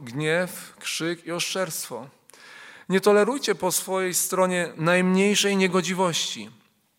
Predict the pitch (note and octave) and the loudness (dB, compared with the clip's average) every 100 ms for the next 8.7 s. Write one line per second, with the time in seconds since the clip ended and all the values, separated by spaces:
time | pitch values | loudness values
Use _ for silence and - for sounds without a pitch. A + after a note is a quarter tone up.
0 | _ _ _ - - D#3 G#2+ D3+ E3 - | _ _ _ -16 -12 -8 2 4 4 0
1 | D3+ D3+ E3 D#3 D3 C#3+ D3 B2+ A2+ B2 | 0 0 0 0 -2 -2 -4 -8 -12 -8
2 | B2+ C3+ C#3+ D3 D#3+ F3+ F#3 C#3 B2 B2 | -4 -2 0 -2 -4 -6 -10 -8 -8 -8
3 | B2+ _ _ - C3 B2 B2+ B2 - G#2+ | -12 _ _ -10 -8 -4 -6 -6 -10 -14
4 | A2 _ _ _ _ - - - - - | -18 _ _ _ _ -20 -20 -20 -20 -14
5 | - - F3 E3 E3 F3+ G#3 F#3+ C3+ - | -2 2 6 6 6 4 4 0 -4 -4
6 | C#3+ C#3+ C3+ A#2 C3+ C#3 C#3+ C#3+ C#3+ C3+ | -2 0 -2 0 -2 -2 -2 -2 -2 -2
7 | C3+ C3 A#2 C3 C#3 A#2+ C3+ C3+ - - | -2 -4 -4 -2 -2 -2 -6 -6 -16 -14
8 | - D3+ A#2+ A#2 - A#2+ | -8 -4 -4 -4 -8 -12